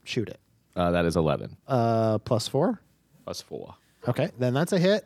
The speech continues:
Speaker 1: And then because of, because of the nature of Dissonant Whisper and because you're a rogue, I'll give you, uh, I'll give you, like, that's a sneak attack. So what's,
Speaker 2: Yeah.
Speaker 1: um, what's your sneak attack damage now?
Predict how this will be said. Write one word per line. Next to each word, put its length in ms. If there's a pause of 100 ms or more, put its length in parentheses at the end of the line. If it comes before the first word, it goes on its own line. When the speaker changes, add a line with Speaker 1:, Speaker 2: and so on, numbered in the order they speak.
Speaker 1:
And 160
then 280
because 440
of, 220
because 340
of 140
the 100
nature 400
of 200
Dissonant 420
Whisper 400
and 80
because 320
you're 140
a 60
rogue, 420
I'll 140
give 220
you, 360
uh, 320
I'll 100
give 240
you, 160
like, 200
that's 200
a 60
sneak 260
attack. 480
So 260
what's, 380
Speaker 2:
Yeah. 200
Speaker 1:
um, 200
what's 220
your 180
sneak 320
attack 280
damage 360
now? 220